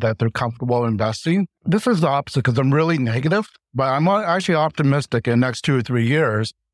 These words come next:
regards to how that shift moves. So that's what we're looking at. We're looking at a demographic shift, the impact of the work from home, and the impact on the second and tertiary markets. But what happens with the evolution of space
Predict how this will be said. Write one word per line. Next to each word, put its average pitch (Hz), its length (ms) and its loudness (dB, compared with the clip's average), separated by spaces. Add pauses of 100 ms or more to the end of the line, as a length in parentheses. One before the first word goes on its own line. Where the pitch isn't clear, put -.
(100)
regards 135 440 -2
to 131 180 0
how 127 220 -2
that 127 240 -6
shift 139 300 0 (100)
moves. 160 520 -2 (260)
So - 140 0
that's 165 240 0
what 190 60 2
we're 170 100 2
looking 131 320 -2
at. 110 100 0
We're 117 100 0
looking 165 240 0
at 190 80 2
a 165 40 0
demographic 127 680 -2
shift, 101 300 -4 (340)
the 127 120 2
impact 143 480 -2
of 123 160 -2
the 120 160 0
work 123 240 -2
from 110 200 0
home, 107 420 0 (340)
and 123 300 0
the 127 200 0
impact 143 420 -2
on 120 100 2
the 117 60 2
second 123 580 -2
and 120 520 0
tertiary 117 300 -2
markets. 113 540 -4 (320)
But 120 80 0
what 135 180 0
happens 139 440 0
with 123 120 2
the 123 80 2
evolution 120 520 0
of 98 100 -2
space 135 480 -2